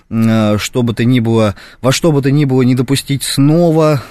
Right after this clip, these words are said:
как бы и, э, вплоть до того, что пытаться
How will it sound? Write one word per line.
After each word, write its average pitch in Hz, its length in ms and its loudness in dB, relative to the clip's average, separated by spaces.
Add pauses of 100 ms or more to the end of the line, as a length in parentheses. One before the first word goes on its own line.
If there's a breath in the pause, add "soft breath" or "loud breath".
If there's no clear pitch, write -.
(300 loud breath)
как 117 220 -2
бы 113 180 0
и, 110 360 0
э, 104 220 -2
вплоть 120 280 -6
до 104 100 -4
того, 110 220 -2
что - 160 -8
пытаться 104 560 -4